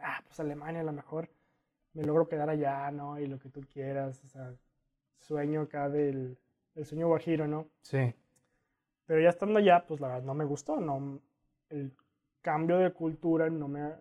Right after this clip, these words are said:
Speaker 1: no me, no lo asimilé muy bien.
Speaker 2: Chocaste.
Speaker 1: Porque la gente, pues, allá es fría, ¿no? O sea,
Speaker 2: O sea, de entrada, de México a Estados Unidos, ya es un cambio.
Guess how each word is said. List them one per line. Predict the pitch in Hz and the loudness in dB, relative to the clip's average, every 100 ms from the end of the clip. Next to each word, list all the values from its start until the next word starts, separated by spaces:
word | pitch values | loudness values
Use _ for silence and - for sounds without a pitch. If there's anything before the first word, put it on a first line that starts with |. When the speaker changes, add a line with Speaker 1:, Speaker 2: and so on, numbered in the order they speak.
| - | -14
Speaker 1:
no | 151 147 | -10 -6
me, | 151 156 | -4 -4
no | 160 165 | -2 2
lo | 170 | 2
asimilé | 170 175 156 | 2 0 2
muy | 156 160 | 2 2
bien. | 160 | 6
Speaker 2:
Chocaste. | 139 151 135 131 - 120 _ _ _ _ _ _ _ | 6 8 6 4 -8 -10 _ _ _ _ _ _ _
Speaker 1:
Porque | - 143 143 131 127 127 | -10 -10 -8 -8 -8 -6
la | 127 131 | -8 -8
gente, | - 143 165 | -10 -12 -10
pues, | 160 135 | -10 -10
allá | 131 | -10
es | 131 | -8
fría, | - 262 196 | -6 -2 -2
¿no? | 151 160 | -4 -10
O | |
sea, | 156 | -10
Speaker 2:
O | 143 - - | -14 -16 -6
sea, | - | 4
de | 156 | 6
entrada, | 156 160 170 190 175 | 8 10 12 10 6
de | 151 | 4
México | 147 156 160 156 175 - | 4 2 0 -2 -4 -2
a | 135 | -4
Estados | - 151 147 | 4 4 4
Unidos, | 147 143 127 - | 4 4 2 -2
ya | 143 139 | -2 0
es | 143 | 2
un | 147 | 2
cambio. | 147 143 127 | 2 0 -2